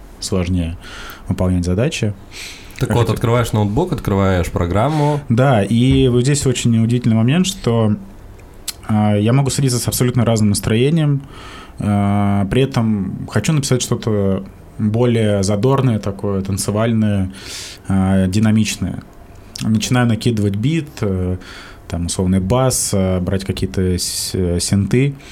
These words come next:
Speaker 1: Но, м, вот сколько я з-, э, именно самый усиленный мой период занятия музыкой, это последние, наверное, лет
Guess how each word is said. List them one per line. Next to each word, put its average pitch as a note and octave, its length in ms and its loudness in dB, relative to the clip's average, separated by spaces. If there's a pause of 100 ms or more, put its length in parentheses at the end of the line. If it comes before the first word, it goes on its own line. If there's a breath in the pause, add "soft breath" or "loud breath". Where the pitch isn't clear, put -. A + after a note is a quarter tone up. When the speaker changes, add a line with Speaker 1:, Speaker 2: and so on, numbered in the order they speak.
(600 loud breath)
Speaker 1:
Но, B2 360 4 (220)
м, G2+ 540 2 (300)
вот G2+ 160 0
сколько A#2 420 0
я G2+ 220 4
з-, F#2+ 200 -2
э, G2 200 0 (100)
именно G2 720 2
самый G2 420 0
усиленный G2+ 380 2
мой F#2+ 140 2
период G2 280 0
занятия F#2+ 320 0
музыкой, F3 420 0
это G#2+ 160 -2
последние, A2+ 540 -2
наверное, G2 400 0
лет G#2 300 -2